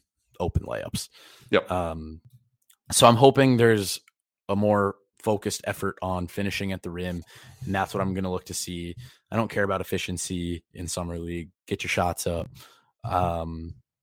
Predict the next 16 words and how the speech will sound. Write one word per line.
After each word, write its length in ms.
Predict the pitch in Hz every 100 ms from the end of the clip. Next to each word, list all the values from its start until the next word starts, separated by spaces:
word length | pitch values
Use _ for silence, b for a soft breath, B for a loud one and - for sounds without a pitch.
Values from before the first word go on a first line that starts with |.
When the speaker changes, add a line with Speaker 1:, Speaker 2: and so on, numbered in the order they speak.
| _
Speaker 1:
and, 540 | 95 92 92 92 92 87 117
yeah, 260 | 104 139 73
I'm 180 | 98 131
excited. 380 | 123 127 110 104
I 40 |
think 200 | 151 139
Jaden 260 | 127 127 110
Hardy 460 | 110 110 107 98 b b b b -
could 180 | 123
end 200 | 113 104
up 160 | 101 -
being 520 | 101 95 92 90 87 - _ _
one 220 | 90 95
of 60 | 92
those 220 | 92 87
guys 580 | 92 87 87 82 -